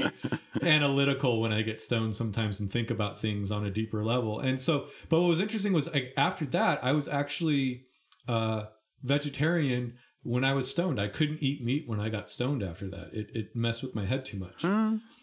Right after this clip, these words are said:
Speaker 2: And I didn't know about, obviously, I did, I, I, I, up until,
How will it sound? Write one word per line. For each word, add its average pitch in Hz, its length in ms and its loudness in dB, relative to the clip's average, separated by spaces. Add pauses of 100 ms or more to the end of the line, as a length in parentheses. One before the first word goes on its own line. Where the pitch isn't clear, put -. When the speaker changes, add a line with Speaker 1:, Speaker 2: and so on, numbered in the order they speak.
(320)
Speaker 2:
And 151 160 4
I 151 60 6
didn't 196 280 2
know 185 280 4
about, 113 440 0
obviously, 117 340 0
I 120 40 -2
did, 127 140 -2
I, 123 140 0
I, - 240 -8 (120)
I, 139 140 -4
up 135 260 -2
until, 135 500 -2